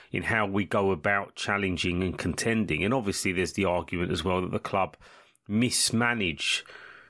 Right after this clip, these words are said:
the football side. You know, they get everything else right, but when it comes to the football, it's not cutthroat. It's not ruthless. So, you know, the, the, the, these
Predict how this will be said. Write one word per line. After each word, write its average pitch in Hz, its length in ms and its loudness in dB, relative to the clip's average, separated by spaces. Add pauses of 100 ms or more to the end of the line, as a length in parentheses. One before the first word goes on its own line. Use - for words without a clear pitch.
the - 80 -4
football - 480 -4
side. 85 520 -2
You 85 160 -4
know, 80 100 0
they 98 100 0
get 143 100 0
everything 143 300 0
else 143 260 0
right, 87 340 0
but - 240 -2
when 113 160 0
it 113 80 -2
comes 131 220 0
to 127 60 0
the 110 40 0
football, 98 640 -2 (440)
it's 110 220 2
not 120 180 0
cutthroat. - 600 -2 (800)
It's 104 240 2
not 117 140 2
ruthless. 120 520 2
So, 110 240 4 (460)
you 175 80 4
know, 151 80 2
the, 190 180 0
the, 180 100 -4
the, 196 220 2
these 175 540 2